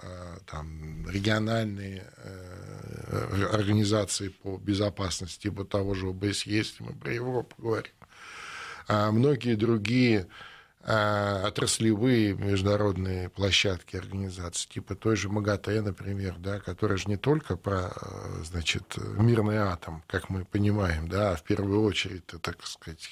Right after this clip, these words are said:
как раз про не сильно мирный. Там, э, те же самые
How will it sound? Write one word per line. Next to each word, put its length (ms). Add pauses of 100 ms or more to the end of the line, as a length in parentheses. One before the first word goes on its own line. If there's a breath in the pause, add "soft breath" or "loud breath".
(140)
как 200
раз 380 (560)
про 220
не 160
сильно 340
мирный. 420 (1000 loud breath)
Там, 380
э, 280 (520 loud breath)
те 140
же 140
самые 680